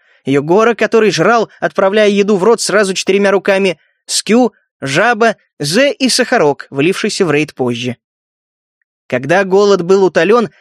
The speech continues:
одна из близняшек принесла жбан с бормотухой.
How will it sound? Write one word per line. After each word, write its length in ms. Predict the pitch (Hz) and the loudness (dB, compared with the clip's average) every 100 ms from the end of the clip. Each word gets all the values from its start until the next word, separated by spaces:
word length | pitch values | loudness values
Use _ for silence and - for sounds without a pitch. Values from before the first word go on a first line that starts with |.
| _ | _
одна 320 | - 151 208 262 | -8 -4 0 2
из 160 | 185 | 0
близняшек 560 | 185 214 202 269 254 - | -2 -2 0 0 -2 -4
принесла 500 | 180 190 - 240 233 | -4 -4 -2 0 0
жбан 300 | 165 214 233 | -2 -2 -2
с 80 | 190 | -2
бормотухой. 640 | 208 208 - 143 - - | 0 0 0 -2 -4 -20